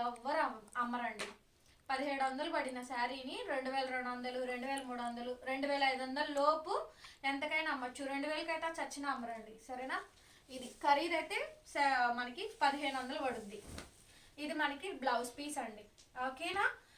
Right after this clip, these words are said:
ఏవైనా టూ థౌజండ్ రూపీస్ శారీని ఫైవ్ ఫిఫ్టీకి కొంటున్నారు, అది కూడా డ్యామేజెస్ లేని స్టాక్,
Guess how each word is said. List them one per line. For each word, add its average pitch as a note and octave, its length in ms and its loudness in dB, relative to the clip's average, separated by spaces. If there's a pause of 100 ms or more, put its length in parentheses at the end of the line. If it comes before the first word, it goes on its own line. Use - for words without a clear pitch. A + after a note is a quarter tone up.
(140)
ఏవైనా D4+ 500 4 (120)
టూ D#4+ 100 -4 (140)
థౌజండ్ D#4 380 4
రూపీస్ D#4 340 -4
శారీని D4 440 6
ఫైవ్ C#4+ 240 8
ఫిఫ్టీకి C4+ 360 -4
కొంటున్నారు, C#4 640 4 (460)
అది B3+ 200 4
కూడా E4 140 8 (100)
డ్యామేజెస్ C#4+ 640 2
లేని C4+ 280 2
స్టాక్, C#4 360 4